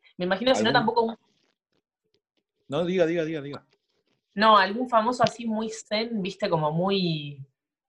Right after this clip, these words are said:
Speaker 1: de meditación o como paz y amor, y para eso tampoco estoy.
Speaker 2: Calu Rivero.
Speaker 1: Como,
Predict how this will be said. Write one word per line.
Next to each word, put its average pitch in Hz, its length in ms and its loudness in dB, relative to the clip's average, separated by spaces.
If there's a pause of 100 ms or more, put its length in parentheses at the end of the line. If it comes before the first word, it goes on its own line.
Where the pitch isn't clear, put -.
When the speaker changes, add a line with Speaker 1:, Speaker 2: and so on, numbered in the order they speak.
(100)
Speaker 1:
de 147 220 0
meditación 147 1080 0
o 143 80 -12
como 139 260 -10
paz 160 360 -2
y 160 40 -6
amor, 156 400 -2
y - 80 -12
para 151 260 0
eso 170 160 -2
tampoco 151 340 -2
estoy. 131 340 -8
Speaker 2:
Calu 120 280 2
Rivero. 107 460 0
Speaker 1:
Como, - 200 -8